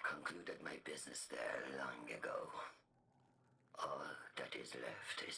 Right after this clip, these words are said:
to see if the Guardians really do make their own fate, or if you will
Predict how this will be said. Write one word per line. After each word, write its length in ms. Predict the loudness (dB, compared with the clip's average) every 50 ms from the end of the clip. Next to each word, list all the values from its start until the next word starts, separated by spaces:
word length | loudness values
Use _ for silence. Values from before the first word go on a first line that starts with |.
| -2 -2
to 80 | -2
see 400 | -2 -2 -2 -2 -4 -4 -4 -4 -4
if 120 | -6 -4
the 100 | -4 -2
Guardians 640 | 2 2 4 4 4 2 0 -2 -4 -6 -6 -4 -4 -2
really 320 | -2 -4 -4 -6 -8 -6 -6
do 140 | -4 -4 -4 -4 -6 -6 -4
make 360 | -4 -2 -2 -2 -2 0 0
their 200 | 0 0 2 2 2
own 320 | 2 2 0 0 -2 -4 -6 -2
fate, 520 | 0 0 0 0 -2 -6 -6 -4 -4 -4 -4 -8 -18 -20 -20 _ -20 -20 -20 -20 -20 -20 -20 -20 -20 -20 -20 -20 -14 -2 0
or 120 | 0 2 2
if 280 | 0 -2 0 0 0 0
you 60 | 0 -2
will 200 | -2 -2 -2